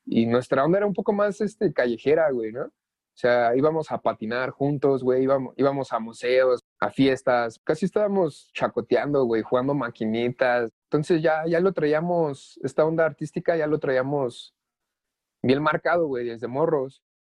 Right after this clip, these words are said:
Trazo surge a partir, yo creo que de una necesidad de crecer, güey. Llega un punto donde estábamos en una zona de confort. Curiosamente, se nos presenta esta oportunidad,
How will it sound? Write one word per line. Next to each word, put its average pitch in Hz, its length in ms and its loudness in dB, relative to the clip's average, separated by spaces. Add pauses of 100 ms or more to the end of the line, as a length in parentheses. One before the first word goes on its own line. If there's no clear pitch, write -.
(300)
Trazo 208 300 0
surge 294 600 0
a 143 160 0
partir, 160 500 0
yo 175 160 0
creo 170 180 -4
que 170 120 -2
de 165 60 -2
una 180 180 -2
necesidad 127 600 0
de 156 200 0
crecer, 127 680 -2
güey. 110 220 -4 (320)
Llega 139 220 2
un 165 160 0
punto 160 360 0
donde 120 480 0
estábamos 151 600 0
en 123 120 -6
una 139 180 -2
zona 143 260 -2
de 143 120 2
confort. 127 500 -2 (240)
Curiosamente, 165 720 0
se 156 140 -4
nos 123 160 -4
presenta 135 1040 -2 (240)
esta - 220 0
oportunidad, 147 800 0